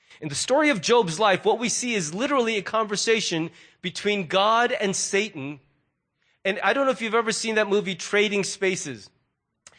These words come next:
where two powerful men decide to play a social experiment with another man's life. They're basically playing God,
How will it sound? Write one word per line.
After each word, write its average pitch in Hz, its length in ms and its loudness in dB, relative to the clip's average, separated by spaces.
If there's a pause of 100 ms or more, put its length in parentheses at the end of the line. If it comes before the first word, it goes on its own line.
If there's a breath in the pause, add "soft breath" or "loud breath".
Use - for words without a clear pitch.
(160 soft breath)
where 175 180 2
two 233 280 -2
powerful 220 580 4
men 185 420 4 (240 loud breath)
decide 202 340 0
to 190 80 -8
play 202 280 0
a 180 60 2
social 214 440 0
experiment 190 400 -2
with 170 120 -6
another 185 300 2
man's 180 320 0
life. 180 260 2 (200 loud breath)
They're 175 100 0
basically 240 480 0
playing 208 400 0
God, 170 400 2